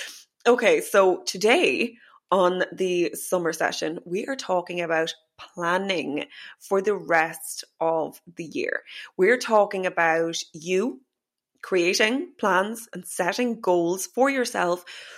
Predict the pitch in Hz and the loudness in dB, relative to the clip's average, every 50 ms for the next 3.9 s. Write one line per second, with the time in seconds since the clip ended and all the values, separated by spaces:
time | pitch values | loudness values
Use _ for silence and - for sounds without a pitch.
0 | - - _ - - - 240 247 254 262 254 262 - - 220 214 233 226 220 - | -20 -20 _ -8 0 2 4 4 4 4 2 0 -2 -6 -4 -2 -2 -2 -2 -4
1 | - 208 - - - 185 185 190 185 180 - 175 170 170 185 180 - - 156 - | -8 -8 -8 -6 -6 -6 -6 -6 -8 -10 -8 -8 -8 -8 -10 -12 -12 -8 -8 -8
2 | - - _ - 240 247 262 254 254 214 233 247 247 - 175 165 - - 190 208 | -8 -10 _ -10 -8 -6 -6 -6 -6 -4 -4 -4 -4 -4 -8 -12 -8 -4 0 0
3 | 226 233 233 226 226 220 214 214 214 - - 185 175 170 170 165 - | 2 2 0 -2 -4 -4 -4 -4 -2 -4 -4 -2 -2 -2 -4 -4 -6